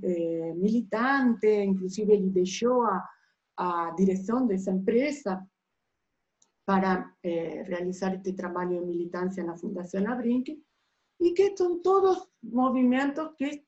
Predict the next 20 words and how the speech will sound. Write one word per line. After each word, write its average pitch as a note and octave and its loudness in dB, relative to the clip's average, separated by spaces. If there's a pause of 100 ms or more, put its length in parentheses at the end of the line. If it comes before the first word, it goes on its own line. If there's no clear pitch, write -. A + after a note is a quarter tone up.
rondaram B3 0
ao B3 0
redor G#3+ 0
da A3+ -2
importância G3 0
de G3+ 0
criar F#3+ 0 (300)
uma G#3 0
cultura, F#3 0 (100)
eh, F3 -4
filantrópica, F#3 -4 (640)
eh, E3 -4 (420)
na F#3 0
sociedade F#3+ 0
brasileira, F#3+ 0
principalmente G3 -2 (460)
entre G3 2
empresariado G3+ -2
e A3 2
também F#3+ 2